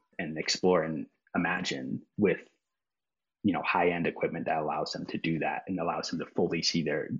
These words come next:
you know, their vision on screen. So in twenty nineteen, we did a summer program at Community Bike Works, where we had seven students that were in middle school and high school that created their, their first films, um,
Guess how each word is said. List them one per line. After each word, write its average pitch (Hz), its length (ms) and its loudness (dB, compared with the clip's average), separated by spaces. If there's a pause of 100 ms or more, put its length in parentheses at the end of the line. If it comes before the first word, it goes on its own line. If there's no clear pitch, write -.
(160)
you 90 100 0
know, 80 120 -4
their 82 140 0
vision 80 380 -2
on - 220 -8
screen. - 440 -8
So 85 360 2
in 87 200 -4
twenty 92 560 -2 (680)
nineteen, 95 520 2
we 82 100 2
did 85 160 4
a 82 60 2
summer 87 280 0
program 80 720 -4 (360)
at 90 240 4 (200)
Community 85 340 2
Bike 90 260 0
Works, - 480 0
where 90 80 -2
we 87 80 2
had 80 180 0
seven 113 800 2
students - 680 2 (200)
that 92 80 0
were 87 160 2
in 85 220 0
middle 92 200 4
school - 160 0
and 82 100 0
high 87 120 0
school 85 280 -2
that 82 140 -2
created 85 360 -2
their, 82 340 0
their - 160 0
first - 280 -2
films, - 560 -6
um, 78 300 -10